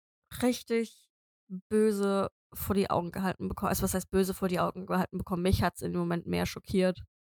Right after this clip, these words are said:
ähm, als dass es irgendwie großartig auffällig war oder so. Aber das war, ähm, da habe ich noch in Bremen gewohnt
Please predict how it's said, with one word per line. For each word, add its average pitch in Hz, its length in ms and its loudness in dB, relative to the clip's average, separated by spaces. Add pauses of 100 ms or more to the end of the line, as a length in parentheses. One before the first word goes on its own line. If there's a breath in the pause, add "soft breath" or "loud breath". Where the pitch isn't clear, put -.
ähm, 170 560 2 (320)
als 185 260 2
dass 196 140 0
es 175 160 -2
irgendwie 170 500 0
großartig 170 440 0
auffällig 175 440 0
war - 140 2
oder - 140 0
so. 185 200 0 (600)
Aber 180 120 2
das 190 240 2
war, 180 680 4
ähm, 175 220 -4
da - 60 -2
habe 180 100 2
ich 208 60 4
noch 196 80 4
in 190 100 2
Bremen 202 260 2
gewohnt 226 480 2